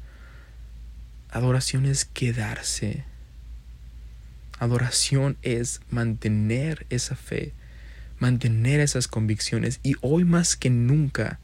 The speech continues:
creo que esto tiene una importancia verdadera, porque adoración es quedarse en una fe que está siendo criticada. Adoración es quedarse en una doctrina que no es glamorosa y que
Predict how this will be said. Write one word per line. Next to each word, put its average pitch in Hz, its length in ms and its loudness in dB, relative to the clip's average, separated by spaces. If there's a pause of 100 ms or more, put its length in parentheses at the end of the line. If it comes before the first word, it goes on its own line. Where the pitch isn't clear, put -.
(640)
creo 131 200 4
que - 100 2
esto 131 200 2
tiene 127 260 2
una 135 100 6
importancia 120 680 0
verdadera, 110 800 0 (960)
porque - 200 2
adoración 123 480 4
es 143 180 2
quedarse 117 680 2
en 113 80 4
una 127 260 4
fe 117 500 2
que - 80 0
está 113 280 0
siendo 117 480 2
criticada. 110 760 -4 (1500)
Adoración 127 500 4
es 139 140 2
quedarse 120 640 4
en 117 100 4
una 123 220 6
doctrina 113 800 2 (520)
que 123 100 2
no 131 180 8
es 143 120 6
glamorosa 127 720 4
y 113 80 4
que 113 500 2